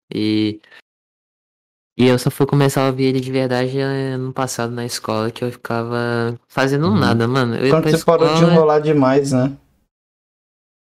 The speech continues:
Speaker 1: eu enrolei demais, sabe?
Speaker 2: Ah, viu?
Speaker 1: Quanto tempo passa? Eu esqueci, mano. Eu não sei essa música, mas eu sei que música é.
Speaker 2: O pagamento cai.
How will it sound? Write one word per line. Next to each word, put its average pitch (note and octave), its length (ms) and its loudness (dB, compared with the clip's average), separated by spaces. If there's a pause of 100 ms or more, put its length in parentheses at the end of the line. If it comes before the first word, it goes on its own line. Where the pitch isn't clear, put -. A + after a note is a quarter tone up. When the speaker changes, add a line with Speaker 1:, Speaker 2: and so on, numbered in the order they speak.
(220)
Speaker 1:
eu D#3+ 120 2
enrolei F3+ 500 4
demais, F#3 640 2
sabe? F#3+ 420 -4 (320)
Speaker 2:
Ah, D3+ 200 -6
viu? C3+ 380 2 (1400)
Speaker 1:
Quanto F3+ 280 -4 (320)
tempo G3 220 -2
passa? F3+ 340 -4 (480)
Eu D3 100 -6
esqueci, D3 400 -6
mano. A#2 280 -4
Eu A#2 40 -6
não C#3 140 -6
sei C3 340 0
essa A#2+ 260 -4
música, A2 300 -8
mas B2 100 -2
eu C3+ 80 2
sei C#3+ 220 2
que - 200 -14
música A2+ 340 -8
é. G2+ 120 -8
Speaker 2:
O G#2 60 -14
pagamento C#3+ 500 0
cai. G#2 400 0